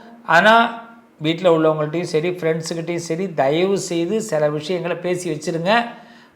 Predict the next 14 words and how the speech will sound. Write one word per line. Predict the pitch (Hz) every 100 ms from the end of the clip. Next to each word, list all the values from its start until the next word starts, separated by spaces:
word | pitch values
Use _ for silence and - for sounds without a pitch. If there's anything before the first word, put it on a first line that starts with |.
| _ -
"கடைசியில | 147 175 180 220 226 240 -
பார்த்துக்கலாம், | 202 180 165 165 165 165
அப்புறம் | 156 - - 254 254
பார்த்துக்கலாம்" | 208 170 160 170 160
அப்படின்னு | 151 175 208 180
மேஷராசிக்கு | 196 185 185 165 151 -
இப்போ | 202 165 160
இந்த | 151
கதையே | - 135 151 170 190
ஆகாது. | 185 175 180 156 - - - - _
முன்கூட்டியே | 143 190 208 226 190 214 226
ஆஜராயிடுங்க, | 220 226 165 185 185 175 165 208
அப்பப்போ | 175 185 170 180
ஞாபகப்படுத்திங்க. | 165 180 160 139 135 123 117